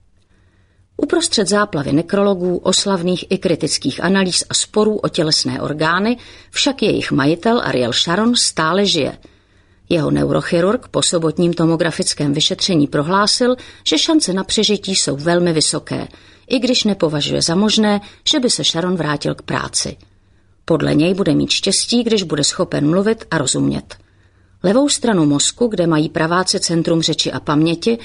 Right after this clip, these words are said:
má Sharon podle lékařů v pořádku. Při krvácení však došlo k poškození pravé strany mozku, ale jeho rozsah a následky nebudou známy dřív,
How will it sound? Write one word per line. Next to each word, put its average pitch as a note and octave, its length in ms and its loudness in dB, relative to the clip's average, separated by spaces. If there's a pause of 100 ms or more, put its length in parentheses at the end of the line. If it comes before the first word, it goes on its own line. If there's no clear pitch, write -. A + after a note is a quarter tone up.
(220)
má G#3 180 2
Sharon A#3+ 400 4
podle F3 260 2
lékařů E3 400 0
v - 100 -8
pořádku. - 640 -6 (580)
Při - 180 -2
krvácení A#3 640 2
však G3+ 220 -4
došlo E3+ 300 -4
k - 40 -20
poškození G3 600 2
pravé E3+ 340 0
strany C3+ 360 -2
mozku, - 420 -4 (380)
ale F3+ 180 2
jeho C#3+ 200 0
rozsah D3+ 380 -2
a - 80 -2
následky A3+ 640 0
nebudou B3+ 400 2
známy E3 380 -2
dřív, G3 420 -4